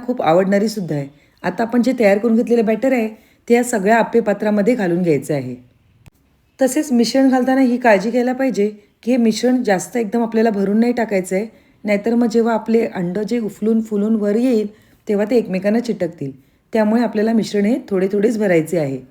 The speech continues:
तर सर्व अप्पे पात्रांमध्ये आपण हे बॅटर सर्व फिल करून घेऊया. तर या ठिकाणी आपण अप्पे पात्रामध्ये अंड्याचं बॅटर घालून एग अप्पे म्हणजेच अंड्याचे अप्पे असे करणार आहोत. दिसायला सुद्धा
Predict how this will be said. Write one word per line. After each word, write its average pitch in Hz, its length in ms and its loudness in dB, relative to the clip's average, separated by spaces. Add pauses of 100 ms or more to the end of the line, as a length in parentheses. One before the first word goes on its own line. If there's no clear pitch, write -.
(760)
तर 247 80 -2
सर्व 226 300 0
अप्पे 226 220 0
पात्रांमध्ये 220 680 0 (260)
आपण 202 200 -6
हे 202 100 -2
बॅटर 185 360 -4 (160)
सर्व 190 320 -4
फिल 190 240 -4
करून 190 240 -2
घेऊया. 214 340 0 (1300)
तर 262 60 2
या 269 100 6
ठिकाणी 285 320 -2
आपण 277 240 -2
अप्पे - 320 -6
पात्रामध्ये 247 600 0
अंड्याचं 208 460 -4
बॅटर 226 260 -4
घालून 214 280 0 (680)
एग 240 220 4
अप्पे 208 280 -2
म्हणजेच 196 320 -4
अंड्याचे 202 460 -2
अप्पे 208 320 -2
असे 208 180 -2
करणार 175 340 0
आहोत. 175 260 -2 (600)
दिसायला 240 380 0
सुद्धा 285 260 2